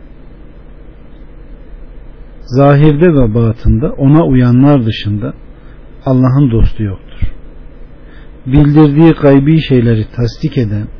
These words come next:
farz olduğunu söylediklerini yerine getirerek ve haram olduğunu bildirdiklerinden sakınarak ona itaat edenler dışında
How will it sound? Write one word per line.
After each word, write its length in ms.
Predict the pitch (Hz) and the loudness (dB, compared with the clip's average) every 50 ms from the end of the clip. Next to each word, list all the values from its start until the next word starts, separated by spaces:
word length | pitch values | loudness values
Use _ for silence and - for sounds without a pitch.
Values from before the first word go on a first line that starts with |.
| - - - - - - - - - - - - - - - | -20 -20 -20 -20 -20 -20 -20 -20 -20 -20 -20 -20 -16 -8 -2
farz 280 | 139 147 160 160 151 | 0 2 2 2 2
olduğunu 440 | 151 151 147 135 123 127 127 123 117 | 4 4 4 4 4 2 2 2 0
söylediklerini 920 | 107 - - 127 123 120 127 120 117 113 - - - 117 117 113 117 110 107 | -2 -2 -2 0 0 0 0 0 -2 -2 -4 -4 -4 -2 0 0 0 0 0
yerine 320 | 117 120 117 127 143 147 | 0 0 2 2 2 2
getirerek 580 | 127 117 117 110 - - 120 123 113 107 98 - - - - - - - - - - - | 2 2 0 -2 -2 -4 -4 -2 -2 -4 -6 -10 -12 -18 -20 -20 -20 -20 -20 -18 -14 -12
ve 60 | 123 | -10
haram 420 | 113 101 127 135 143 170 185 180 170 | -8 -4 -2 2 2 4 4 6 6
olduğunu 460 | 156 143 127 123 123 117 117 107 104 | 4 4 2 2 2 2 2 2 0
bildirdiklerinden 960 | 117 123 123 120 131 123 117 120 113 - - 131 120 120 120 120 117 120 117 110 - - | 0 0 0 0 0 0 0 -2 -4 -4 -2 -2 0 0 0 0 0 0 0 -2 -4 -6
sakınarak 520 | 123 113 - 147 143 151 139 120 107 98 - - - - - - - - - - - - - - - | -8 -6 -2 0 2 2 2 2 0 -4 -6 -12 -18 -18 -18 -18 -18 -20 -20 -20 -20 -20 -20 -10 -2
ona 260 | - 147 165 165 160 147 | 2 4 4 4 4 4
itaat 460 | 139 - - 147 147 156 165 156 - | 0 -2 -2 0 2 2 2 2 2
edenler 580 | 131 117 123 120 120 123 135 151 156 143 123 | 0 0 0 2 2 4 4 4 4 2 0
dışında 480 | 117 110 - - 113 117 131 156 175 - | -2 -4 -4 -4 -4 -4 -2 -4 -6 -8